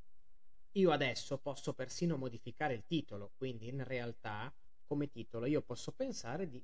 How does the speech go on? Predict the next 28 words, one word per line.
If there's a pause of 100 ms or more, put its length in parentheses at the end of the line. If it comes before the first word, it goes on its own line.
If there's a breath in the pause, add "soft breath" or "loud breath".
tenere
soltanto,
guardate,
la
Reggia
di
Caserta. (1500)
La
descrizione
testuale,
con
anche
dei
piccoli
pulsanti
di
formattazione,
è
qualcosa
che
gli
alunni
e
i
destinatari
vedranno. (240)
Quindi
potrei,